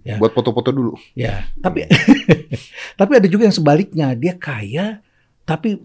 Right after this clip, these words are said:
Speaker 1: eh, terlalu sederhana. Tuh, lu capek loh berteman dengan kayak begitu. Ya, terlalu sederhana juga capek.
Speaker 2: Iya, betul,
Speaker 1: Ya,
Speaker 2: betul.
Speaker 1: karena ya, Pak, mobil juga se-, dia nggak menikmati,
Speaker 2: Iya, jadi,
Speaker 1: ya.
Speaker 2: eh, buat apa gitu
Speaker 1: Buat
Speaker 2: ya
Speaker 1: apa
Speaker 2: maksudnya?
Speaker 1: juga
Speaker 2: Iya,
Speaker 1: seperti itu.
Speaker 2: iya, iya.
Speaker 1: Yang ideal kan yang pas-pasan.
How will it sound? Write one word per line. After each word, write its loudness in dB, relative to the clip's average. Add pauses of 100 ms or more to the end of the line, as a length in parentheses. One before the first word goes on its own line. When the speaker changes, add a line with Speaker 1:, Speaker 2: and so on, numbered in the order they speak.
(100)
Speaker 1:
eh, -4
terlalu 2
sederhana. 2
Tuh, 4
lu 2
capek -4
loh -6
berteman -8
dengan -8
kayak -12
begitu. -18 (600)
Ya, -8
terlalu -2
sederhana -2
juga -2
capek. -8
Speaker 2:
Iya, -6
betul, -10
Speaker 1:
Ya, -6
Speaker 2:
betul. -8
Speaker 1:
karena -2 (180)
ya, -8
Pak, -16
mobil -4
juga -6
se-, -14 (100)
dia -2
nggak -2
menikmati, -8 (140)
Speaker 2:
Iya, -4
jadi, -2
Speaker 1:
ya. -6
Speaker 2:
eh, -6
buat -2
apa -2
gitu 0
Speaker 1:
Buat 4
Speaker 2:
ya 4
Speaker 1:
apa 2
Speaker 2:
maksudnya? 2
Speaker 1:
juga 2
Speaker 2:
Iya, -6
Speaker 1:
seperti -2
itu. -6
Speaker 2:
iya, -4
iya. -10
Speaker 1:
Yang -2
ideal -2
kan -6
yang -4
pas-pasan. -12